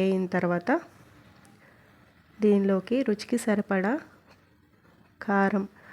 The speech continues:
అంటే నేను రెండు స్పూన్స్ కారం యాడ్ చేస్తున్నానండి. టూ, టూ అండ్ హాఫ్ స్పూన్స్ వరకు కారం పడుతుంది. కారం కూడా యాడ్ చేసిన తర్వాత ముందుగా ఎగరబెట్టి మ్యాష్ చేసి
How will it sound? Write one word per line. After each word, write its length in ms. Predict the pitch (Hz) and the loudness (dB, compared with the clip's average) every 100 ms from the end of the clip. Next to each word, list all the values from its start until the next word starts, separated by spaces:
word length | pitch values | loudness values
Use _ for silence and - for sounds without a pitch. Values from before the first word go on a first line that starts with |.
| - - | -20 -10
అంటే 160 | 214 254 | -4 -2
నేను 180 | 254 226 220 | 0 0 2
రెండు 220 | 208 202 214 | 2 2 0
స్పూన్స్ 300 | - 220 226 - | 0 -2 0 0
కారం 240 | 202 196 190 | 2 2 0
యాడ్ 120 | 185 | -2
చేస్తున్నానండి. 680 | - 190 - 190 185 180 185 302 - - - _ | -2 -2 -2 -4 -2 -2 0 -2 -6 -18 -20 _
టూ, 80 | 226 214 | 0 0
టూ 60 | 214 208 | 0 0
అండ్ 120 | 190 | 0
హాఫ్ 100 | 180 - | -2 -6
స్పూన్స్ 300 | - 196 - | -4 -2 -2
వరకు 240 | 185 190 254 | -2 -2 -4
కారం 240 | - 202 185 | -2 -2 -2
పడుతుంది. 460 | 180 180 170 165 226 339 - - - - - _ _ _ - | -2 -4 -4 -2 -2 -4 -10 -20 -20 -20 -20 _ _ _ -4
కారం 280 | 214 214 226 214 | 0 2 2 0
కూడా 160 | 196 190 | 2 2
యాడ్ 160 | 180 - | 2 0
చేసిన 260 | 190 196 190 | -2 0 -2
తర్వాత 380 | 185 175 175 175 302 - - - - - - | -2 -2 -2 -4 -6 -8 -20 -20 -20 -20 -8
ముందుగా 240 | 214 208 214 | -2 0 0
ఎగరబెట్టి 400 | 202 196 196 214 208 - _ - _ - | 0 -2 -2 -4 -4 -8 _ -20 _ 0
మ్యాష్ 240 | 190 185 - | 0 0 -2
చేసి 200 | 190 | -4